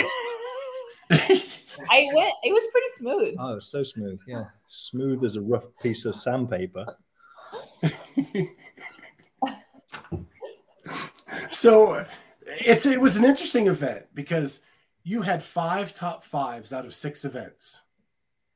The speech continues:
Speaker 1: Yeah, I think I was second, second, third, fourth, and a fifth or something.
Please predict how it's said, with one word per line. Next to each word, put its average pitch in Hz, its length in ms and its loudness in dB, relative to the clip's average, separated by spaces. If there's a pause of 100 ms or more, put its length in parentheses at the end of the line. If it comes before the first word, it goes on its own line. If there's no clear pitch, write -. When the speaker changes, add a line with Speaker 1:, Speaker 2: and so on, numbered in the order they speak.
(320)
Speaker 1:
Yeah, 190 280 4
I 165 140 4
think 190 180 -2
I 180 100 4
was 175 220 -4
second, 190 400 -2
second, 175 440 -4
third, 165 400 -2 (200)
fourth, 175 200 -2
and 151 100 -8
a 156 40 -10
fifth 170 280 -8
or 156 60 -8
something. 143 380 -14